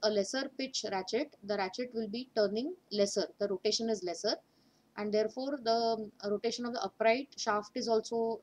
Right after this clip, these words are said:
lesser, which results in a lesser movement to the cone drum belt, uh, per belt shift after each layer.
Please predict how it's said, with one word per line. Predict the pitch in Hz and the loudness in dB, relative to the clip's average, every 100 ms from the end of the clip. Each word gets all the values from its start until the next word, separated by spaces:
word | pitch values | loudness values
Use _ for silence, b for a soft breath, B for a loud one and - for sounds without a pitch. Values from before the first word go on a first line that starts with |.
| 190 | -2
lesser, | 190 - 277 269 | -2 0 -4 -2
which | 226 220 | -4 0
results | 202 202 202 208 | 0 2 0 -2
in | 226 | -6
a | |
lesser | 233 185 226 233 | -4 0 0 0
movement | 208 190 196 | -2 -4 -6
to | 185 | -6
the | 240 | -10
cone | - 196 175 | -4 -4 -2
drum | 165 - | -6 -4
belt, | 214 359 _ b b b b - | -4 -4 _ b b b b -8
uh, | 190 196 | -6 -4
per | 247 247 | -2 0
belt | 185 165 | 0 -2
shift | - 160 - - | -4 -8 -10 -12
after | 185 202 254 - | -6 -4 -4 -6
each | 190 - | -6 -4
layer. | 156 | -6